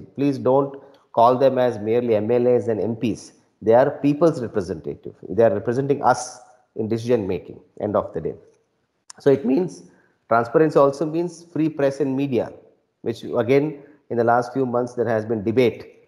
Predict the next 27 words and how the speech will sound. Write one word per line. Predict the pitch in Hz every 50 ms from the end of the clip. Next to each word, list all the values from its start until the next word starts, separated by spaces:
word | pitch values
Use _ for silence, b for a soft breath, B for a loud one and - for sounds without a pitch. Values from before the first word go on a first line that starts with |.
| _ _
Should | - 131 123 107
media | 110 113 113 123 127
have | 117 117 120 117 117 117
such | - 107 - -
freedom? | - - 117 117 110 123 123 120 -
Should | - 120 104
media | 107 107 104 117 120
have | 120 113
so | - - 113
much | 113 110
of | 120 110
autonomy | 101 113 117 117 117 113 117 120 127 127 - b b b b b b -
to | 120 113
share | - 120 120 113
whatever | 107 104 104 120 110 113
they | 107 98 107
want | 92 98 98 -
to | 90 87
share, | - - - - - _ _ -
right? | - 120 156 127 - -
That's | - 110 110 -
something. | - 110 92 - - 80 - - _ b b b b b b
Now | 147 139
responsiveness, | 127 127 127 - - - 165 175 170 170 170 156 135 117 98 80 - - -
the | - - 117
next | 110 117 117 117 - - -
one. | 87 82 78